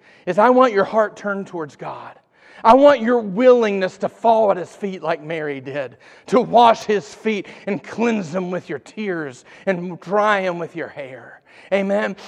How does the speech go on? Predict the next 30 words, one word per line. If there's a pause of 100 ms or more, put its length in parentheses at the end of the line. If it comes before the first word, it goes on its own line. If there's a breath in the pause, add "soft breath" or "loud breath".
I
want
a
heart (160 loud breath)
that
sets
him
so
high (180 loud breath)
and
so
holy
on
his (100)
throne (460 loud breath)
amen. (180 loud breath)
That
nothing
knocks
you
off
your
rocker (360 soft breath)
because
you
know
that
your
Redeemer (280 soft breath)
lives.